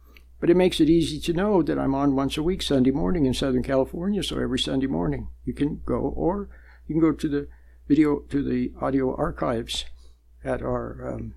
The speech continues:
website, shedding shackles dot com, and listen to the radio programs there.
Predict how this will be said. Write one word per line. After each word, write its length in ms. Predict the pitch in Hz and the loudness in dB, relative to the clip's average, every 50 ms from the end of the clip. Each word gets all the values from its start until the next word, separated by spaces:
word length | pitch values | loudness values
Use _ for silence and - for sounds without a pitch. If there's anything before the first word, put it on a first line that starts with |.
| - - - | -16 -8 -2
website, 540 | 135 139 - - - - 120 117 - - - | -2 -2 -2 -2 -6 -6 -6 -6 -6 -8 -8
shedding 320 | - 143 131 127 131 120 | -6 -4 -2 0 0 0
shackles 580 | - - 135 131 - - - 143 135 135 - - | 0 -2 -4 -4 -6 -6 -10 -10 -10 -10 -10 -8
dot 280 | - 139 - - - | -8 -10 -10 -10 -10
com, 320 | - 139 135 135 135 131 - - - - - - - - - - - - - - - - - - - - - - - - - - - - - - - - - - - - - | -8 -6 -6 -6 -8 -10 -16 -20 -20 -20 -20 -20 -20 -20 -20 -20 -20 -20 -20 -20 -20 -20 -20 -20 -20 -20 -20 -20 -20 -20 -20 -20 -20 -20 -20 -20 -20 -20 -20 -20 -20 -14 -10
and 420 | 123 117 113 113 117 120 110 - - - - - - - - - - - - - - - - - | -8 -6 -6 -6 -6 -10 -14 -16 -18 -20 -20 -20 -20 -20 -20 -20 -20 -20 -20 -20 -20 -20 -14 -4
listen 340 | 131 135 135 - 123 120 120 | -2 -2 -2 0 -4 -4 -6
to 400 | 120 - 143 131 123 123 123 120 117 | -6 -4 -4 -2 -2 -2 -4 -4 -4
the 80 | 117 | -4
radio 280 | 123 131 127 117 120 117 | -4 -2 -2 -2 -4 -6
programs 760 | - - 127 117 123 131 127 123 117 117 120 117 - - - - - - - - - - - | -4 -4 -2 0 0 0 0 -2 -2 -4 -4 -6 -8 -8 -10 -14 -20 -20 -20 -20 -20 -20 -14
there. 580 | 120 101 90 110 - - - - - - - | -12 -10 -6 -6 -6 -6 -6 -10 -12 -16 -18